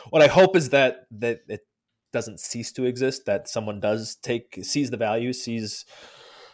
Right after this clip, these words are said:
sees the opportunity that's there, because, yeah, in some markets, that's still a very powerful tool. There, it's a, it's an engine still. You don't get the amount of bookings the,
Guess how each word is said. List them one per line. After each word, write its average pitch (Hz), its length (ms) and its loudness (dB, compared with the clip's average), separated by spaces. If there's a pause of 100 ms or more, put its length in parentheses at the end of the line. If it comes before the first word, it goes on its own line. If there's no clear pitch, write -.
(220)
sees 165 240 -2
the 135 100 6
opportunity 120 520 0
that's 110 220 -2
there, 123 260 -2
because, 107 580 -6
yeah, 143 160 -2
in 101 140 -8
some 131 240 -4
markets, 120 500 -6
that's 110 220 -6
still 113 260 -2
a 104 80 -2
very 101 680 -4 (460)
powerful 117 720 -2
tool. 123 440 -4
There, 104 160 0 (120)
it's - 160 -10
a, 104 100 -6 (100)
it's 120 140 -8
an 117 60 -2
engine 127 320 -4
still. - 360 -6
You 101 340 -10
don't 127 320 -2
get 120 300 0 (120)
the 110 100 -4
amount 107 200 -4
of 101 120 -6
bookings 107 720 -8 (100)
the, 98 320 -4